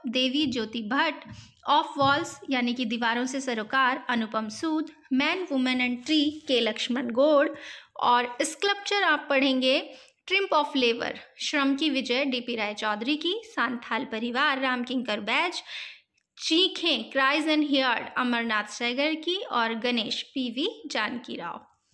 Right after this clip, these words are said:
तो दोस्तों, ये था आपका थ्योरी का सिलेबस, जो आपका पन्द्रह मार्क्स का है।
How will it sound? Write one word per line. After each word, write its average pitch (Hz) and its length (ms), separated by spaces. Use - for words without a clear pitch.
तो 311 60
दोस्तों, 339 640
ये 262 320
था 311 80
आपका 302 280
थ्योरी 294 280
का 254 140
सिलेबस, 269 600
जो 240 220
आपका 233 400
पन्द्रह 233 300
मार्क्स 254 300
का 311 140
है। 330 180